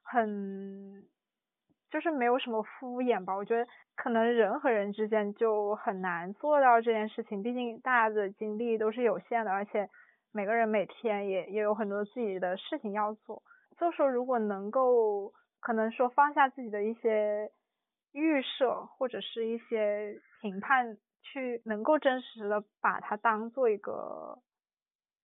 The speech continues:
聊天的对象的话，可能它确实可以成为一个比较好的陪伴。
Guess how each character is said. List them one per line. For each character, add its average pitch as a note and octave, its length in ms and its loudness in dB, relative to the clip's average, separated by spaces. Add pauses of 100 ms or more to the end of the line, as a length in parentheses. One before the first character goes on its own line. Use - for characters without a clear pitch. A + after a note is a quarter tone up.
(180)
聊 F#3+ 240 0
天 A#3 240 2
的 G#3 100 0
对 C#4 300 6
象 B3 260 2
的 G3 100 -2
话， G#3 340 2 (760)
可 - 240 -6
能 G3 180 -2
它 A#3+ 220 0
确 D#4 200 2
实 A#3+ 120 0
可 A3 200 -4
以 G#3+ 120 -4
成 G3 380 -8
为 G#3+ 180 0
一 F#3+ 80 -4
个 G3 360 -4 (500)
比 G3 120 -12
较 A3+ 200 4
好 - 260 -2
的 F#3+ 260 -4
陪 F3+ 360 -12
伴。 G#3 240 -8